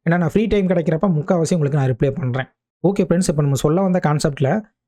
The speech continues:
உங்களுக்கு எல்லாமே A to Z புரிஞ்சிருக்கும்னு நினைக்கிறேன். புரிஞ்சிருந்தா உங்களோட friends and ரிலேட்டிவ் ஷேர் பண்ணி விட்டுருங்க. ஏன்னா இது போன்ற இன்ஃபர்மேஷனான வீடியோஸ் அவங்களுக்கு தேவைப்பட்டுச்சு அப்படின்னா, கண்டிப்பா இது வந்து அவங்களுக்கு ரொம்பவே யூஸ்ஃபுல்லா இருக்கும். அடுத்து வந்து பாத்தீங்கன்னா, உங்களுக்கு வேற ஏதாவது டவுட் இருந்தாலும் என்னோட கமெண்ட் செக்ஷன்ல போடுங்க.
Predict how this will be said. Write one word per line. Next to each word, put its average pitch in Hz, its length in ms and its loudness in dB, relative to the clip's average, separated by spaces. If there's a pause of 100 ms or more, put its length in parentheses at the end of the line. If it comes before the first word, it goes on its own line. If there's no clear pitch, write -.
உங்களுக்கு 147 260 0
எல்லாமே 170 380 2
A 185 80 2
to 180 100 2
Z 175 220 2
புரிஞ்சிருக்கும்னு 160 460 0
நினைக்கிறேன். 139 460 0 (400)
புரிஞ்சிருந்தா 214 420 2
உங்களோட 180 300 2
friends 175 200 2
and 180 100 2
ரிலேட்டிவ் 160 320 2
ஷேர் 156 160 0
பண்ணி 143 200 0
விட்டுருங்க. 131 480 0 (420)
ஏன்னா 175 120 2
இது 170 180 0
போன்ற 180 340 0
இன்ஃபர்மேஷனான 190 600 0
வீடியோஸ் 170 320 2
அவங்களுக்கு 151 440 0
தேவைப்பட்டுச்சு 156 500 0
அப்படின்னா, 135 260 0
கண்டிப்பா 147 400 0
இது 139 100 0
வந்து 143 160 0
அவங்களுக்கு 135 280 0
ரொம்பவே 135 360 2
யூஸ்ஃபுல்லா 135 300 -2
இருக்கும். 160 400 -2 (600)
அடுத்து 190 340 -4
வந்து 190 200 0
பாத்தீங்கன்னா, 160 340 0
உங்களுக்கு 160 260 0
வேற 147 160 2
ஏதாவது 156 220 0
டவுட் 160 140 0
இருந்தாலும் 156 320 0
என்னோட 151 240 0
கமெண்ட் 147 360 0
செக்ஷன்ல 135 300 0
போடுங்க. 131 480 -2